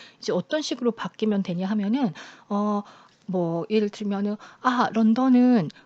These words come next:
오후 다섯 시에 사람들이 일어나기 시작한대. 그때 해가 뜬대."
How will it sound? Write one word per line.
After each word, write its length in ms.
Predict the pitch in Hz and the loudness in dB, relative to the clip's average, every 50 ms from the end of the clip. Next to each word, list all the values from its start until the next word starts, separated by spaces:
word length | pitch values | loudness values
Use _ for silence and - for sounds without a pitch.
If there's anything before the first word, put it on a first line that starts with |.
| _ _ | _ _
오후 540 | - 262 277 269 277 277 277 269 269 269 254 - | 0 2 2 2 2 0 0 0 -2 -4 -6 -6
다섯 280 | - - 202 - 277 | -6 -4 -2 0 -2
시에 280 | 247 - - - 240 240 | -2 -2 -2 -2 -2 0
사람들이 560 | - 269 262 247 226 208 214 208 262 294 - - _ | 2 2 4 4 4 4 2 0 -2 -4 -4 -4 _
일어나기 440 | 220 208 247 254 240 220 - 208 | 2 4 4 4 2 0 -4 -4
시작한대. 600 | - - - - 240 - - - 185 185 180 175 175 - | -6 -6 -6 -8 -10 -8 -6 -6 -4 -4 -4 -6 -6 -8
그때 240 | - - - 254 | -14 -4 -2 -2
해가 180 | 220 - 262 254 | -2 0 -2 -2
뜬대." 360 | 240 - - 220 208 202 214 | -2 -2 -2 -2 -2 -2 -4